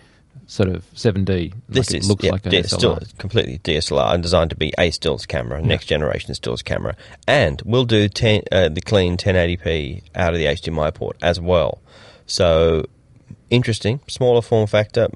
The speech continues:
Speaker 2: could be said. Uh, and it has a hot shoe, uh, there's a hot shoe, uh, mountable X L R adapter. So you can put, uh, uh,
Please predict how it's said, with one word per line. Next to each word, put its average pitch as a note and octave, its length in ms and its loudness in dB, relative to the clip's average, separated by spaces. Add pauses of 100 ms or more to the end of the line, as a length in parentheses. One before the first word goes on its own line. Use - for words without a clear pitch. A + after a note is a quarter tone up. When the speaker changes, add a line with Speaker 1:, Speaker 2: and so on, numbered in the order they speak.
(160)
Speaker 2:
could G2+ 160 -2
be F#2+ 100 -2
said. G2+ 340 -2 (560)
Uh, G2 340 2
and G#2+ 300 2
it F#2 140 2
has G#2 260 0
a F#2+ 180 2
hot D3+ 220 -2
shoe, A2+ 500 0
uh, F#2+ 140 0
there's F#2+ 160 -4
a G#2+ 60 -2
hot A#2+ 180 -2
shoe, G#2 420 -4 (120)
uh, F2 360 -6
mountable F2+ 540 -2 (640)
X - 220 -2
L G2 80 2
R F2 160 4
adapter. - 440 -2 (880)
So - 160 -2
you E2 60 -2
can F2+ 140 -2
put, - 280 -4
uh, D2+ 140 -2 (500)
uh, E2+ 200 0